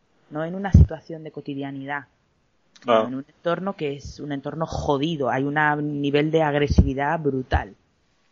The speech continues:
Speaker 1: Y además es que, vamos a ver, o sea, ¿estamos diciendo nosotras que vosotros no tengáis problemas? <laughs> ¿Sabes?
Speaker 2: Claro,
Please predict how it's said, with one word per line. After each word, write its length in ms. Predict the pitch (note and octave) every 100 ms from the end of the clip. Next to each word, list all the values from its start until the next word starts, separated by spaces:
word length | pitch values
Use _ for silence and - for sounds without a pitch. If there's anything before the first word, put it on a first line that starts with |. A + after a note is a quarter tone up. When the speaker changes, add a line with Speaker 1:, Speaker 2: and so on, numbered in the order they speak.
| _ _ _ _ _ _ _ _
Speaker 1:
Y 120 | F#3
además 300 | E3+ E3+ G#3+
es 120 | C#4
que, 180 | - E3 -
vamos 320 | D#3+ C#4 F#3+
a 80 | E3
ver, 260 | A3 - -
o 60 |
sea, 400 | - D#3+ D3 C#3+ - _ _ _ _
¿estamos 420 | F#3+ - E3 C4
diciendo 400 | F4+ - D4+ A3
nosotras 460 | F#3 E3 F3 E3 D#3+
que 80 | F3+
vosotros 400 | E3 F3+ F3+ E3+
no 120 | F3
tengáis 320 | F3 E3+ E3
problemas? 680 | - F3 D#3+ D#3+ D#3+ A#3+ -
<laughs> 0 |
¿Sabes? 840 | - - D#4+ C#4+ C4+ A3+ - - - _ _ - - -
Speaker 2:
Claro, 140 | -